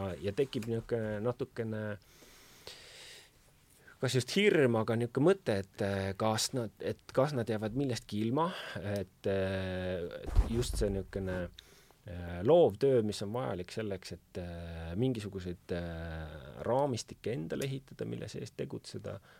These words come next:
äh, fantaseerida, äh, kui sa selle ära võtad, et, äh, kas see pikemas perspektiivis, äh, ei, äh, vii mingisuguste probleemideni. Ja,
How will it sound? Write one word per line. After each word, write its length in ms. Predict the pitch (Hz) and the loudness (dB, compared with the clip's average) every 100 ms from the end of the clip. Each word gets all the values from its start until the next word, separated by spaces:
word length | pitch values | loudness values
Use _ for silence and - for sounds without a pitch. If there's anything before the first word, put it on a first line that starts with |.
| - - | -20 -12
äh, 340 | 107 87 87 | -10 -8 -10
fantaseerida, 880 | 80 95 - - 143 151 - 90 90 92 - - - - | -10 -10 -8 -8 -6 -4 -6 -6 -8 -12 -18 -20 -20 -16
äh, 560 | 101 92 87 85 85 82 | -10 -8 -8 -8 -8 -10
kui 160 | - 95 | -10 -10
sa 100 | 101 | -6
selle 240 | - 135 | -6 -4
ära 220 | - - | -2 0
võtad, 380 | 101 95 - 85 | 0 -2 -4 -8
et, 240 | 82 - - | -8 -10 -8
äh, 300 | 82 82 82 | -6 -6 -6
kas 160 | - - | -8 -8
see 80 | |
pikemas 460 | - 127 - 87 82 | -10 -10 -10 -10 -10
perspektiivis, 880 | - - - 85 101 98 90 82 - | -14 -12 -10 -10 -8 -6 -8 -10 -10
äh, 420 | 85 82 82 82 82 | -10 -10 -10 -10 -10
ei, 420 | 85 82 85 85 | -10 -10 -10 -10
äh, 220 | 82 82 | -8 -6
vii 160 | 101 95 | -6 -4
mingisuguste 540 | 104 101 95 92 - | -6 -8 -8 -10 -12
probleemideni. 840 | - - 120 95 69 71 - 78 - _ _ - - - - - - _ | -14 -10 -6 -4 -6 -10 -14 -16 -18 _ _ -20 -20 -20 -20 -20 -20 _
Ja, 260 | 92 95 | -2 0